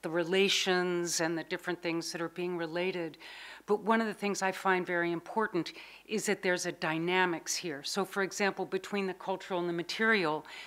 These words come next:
there is this dynamic so that the material can, can give rise to the cultural,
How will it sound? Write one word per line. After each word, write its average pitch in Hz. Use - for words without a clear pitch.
there 202
is 202
this 175
dynamic 175
so 180
that 170
the -
material 175
can, 165
can 190
give 175
rise 185
to 196
the 165
cultural, 170